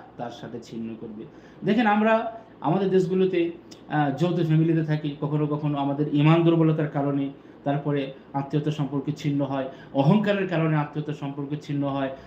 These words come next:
তারপরে বাড়িতে যখন বা-, বউরা ঢোকে, এই বউমাদের আপসী ঝগড়ার কারণে ভাই ভাই আত্মীয়তার সম্পর্ক ছিন্ন হয়। আহ, অতএব এগুলাকে মেনটেন করতে হবে, এগুলাকে মেনটেন করে সঠিকভাবে চলতে হবে, যাতে করে,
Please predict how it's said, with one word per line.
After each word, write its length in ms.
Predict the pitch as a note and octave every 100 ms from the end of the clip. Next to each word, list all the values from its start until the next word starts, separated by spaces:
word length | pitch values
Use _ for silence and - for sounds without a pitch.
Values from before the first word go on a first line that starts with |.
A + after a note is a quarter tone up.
| -
তারপরে 340 | C3+ D3+ D3+ D3
বাড়িতে 360 | C#3+ E3 E3
যখন 260 | D#3 D3+ D3
বা-, 300 | C3+ C3+ B2 A#2+ B2+
বউরা 280 | F#3 G3
ঢোকে, 360 | E3+ D#3 D3+ C#3+ - -
এই 80 | E3+
বউমাদের 460 | D#3+ F#3+ F#3 F3+ E3
আপসী 360 | D#3 E3 E3
ঝগড়ার 320 | D3+ D3+ D3+ D3
কারণে 340 | D3 D3 D3 - -
ভাই 180 | B2+ D3+
ভাই 140 | D3+
আত্মীয়তার 360 | C#3 C#3 C#3+ D3
সম্পর্ক 420 | D3 C3+ C#3 C#3 C3+
ছিন্ন 280 | C#3 C#3
হয়। 220 | C3 C3 C3+ - - -
আহ, 200 | C#3 B2+ - - -
অতএব 280 | - D3+ E3
এগুলাকে 580 | E3 E3+ F#3+ G3+ G3 D#3
মেনটেন 360 | D#3+ F#3+ A#3 A3
করতে 300 | E3 D#3 D3+
হবে, 280 | C#3 C#3 C3+ - -
এগুলাকে 400 | C3+ D3 D3+ D#3
মেনটেন 460 | C#3+ D3 D3+ D#3+ D#3
করে 360 | D3+ D3+ D#3+
সঠিকভাবে 560 | D#3+ C#3 G3 F3 D3 D3
চলতে 320 | D3 C#3 C#3
হবে, 200 | C#3 C#3+
যাতে 200 | C3 C3
করে, 260 | B2+ C#3+